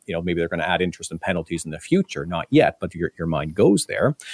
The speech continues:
So what is this serb thing that we're talking about? Well, the serb was a government measure. It was aimed at providing financial support for Canadian workers who were impacted by the covid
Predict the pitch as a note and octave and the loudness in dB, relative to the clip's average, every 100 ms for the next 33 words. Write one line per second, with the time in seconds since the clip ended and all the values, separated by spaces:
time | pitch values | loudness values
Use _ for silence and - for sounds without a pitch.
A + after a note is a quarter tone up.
0 | - - B2+ C3 C3+ A3 G3+ - - - | -12 6 6 6 4 4 2 0 0 4
1 | A#2+ A#2 A2 F#2+ F2 - A2+ B2 - C#2 | 6 6 4 4 2 4 6 6 4 0
2 | D2 A#2+ G#2+ G#2 A#2 - D#3+ F#3+ F#3+ G#2+ | 2 4 4 4 0 2 4 6 4 2
3 | - - D#3+ F3 D#3 A2 F2+ F2 F2+ G2+ | 0 0 2 4 4 4 4 4 4 2
4 | - - - F2+ A#2+ B2+ A#2+ - G2+ G2 | 0 -8 -4 0 4 6 6 4 4 4
5 | G2 - F#2 A2+ D#3 - - - - A#2 | 4 0 0 2 2 0 -2 0 6 6
6 | A2 - - G#2+ A2+ G#2+ G2 F#2 - G2 | 6 0 0 4 6 6 4 0 0 0
7 | - F2+ - B2+ B2 G#2+ G2 G#2 F#2 E2 | 2 0 2 0 2 2 2 2 2 2
8 | - - | 0 0